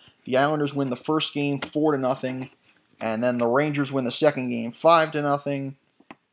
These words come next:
As I record this, it's supposed to be, I don't know who the Islanders play, but I know it's supposed to be Rangers Devils Tuesday night at the Garden. The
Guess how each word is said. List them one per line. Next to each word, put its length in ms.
As 260
I 60
record 480
this, 340
it's 180
supposed 380
to 80
be, 340
I 80
don't 120
know 100
who 100
the 120
Islanders 320
play, 120
but 120
I 20
know 80
it's 100
supposed 180
to 60
be 80
Rangers 460
Devils 480
Tuesday 480
night 240
at 200
the 60
Garden. 520
The 600